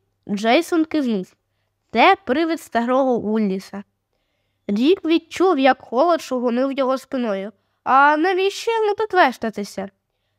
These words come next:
"Тому що він залишив після себе щось незавершене",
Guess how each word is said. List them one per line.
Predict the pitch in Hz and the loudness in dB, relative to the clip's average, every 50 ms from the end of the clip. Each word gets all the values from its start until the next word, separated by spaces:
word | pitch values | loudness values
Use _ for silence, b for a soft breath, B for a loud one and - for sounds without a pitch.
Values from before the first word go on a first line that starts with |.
| _ _ _ | _ _ _
"Тому | 214 214 208 226 277 370 415 | -4 -2 0 0 2 2 0
що | 403 - - - - 285 | 0 -4 -8 -4 -4 0
він | 262 294 277 254 | 0 0 0 0
залишив | 233 233 240 240 - - 254 294 370 - - 359 - | 0 0 -2 -2 0 0 2 2 0 0 -2 -10 -8
після | _ - 302 - - 269 269 262 | _ -4 -4 -2 0 -2 -2 -2
себе | - - 330 381 403 370 311 | 0 2 2 4 4 2 0
щось | - - - 359 359 - | -4 -2 -2 -2 -2 -2
незавершене", | - 349 330 - 339 320 277 262 208 190 - - - _ - - | -2 -2 0 2 2 2 2 2 0 0 -4 -10 -20 _ -16 -18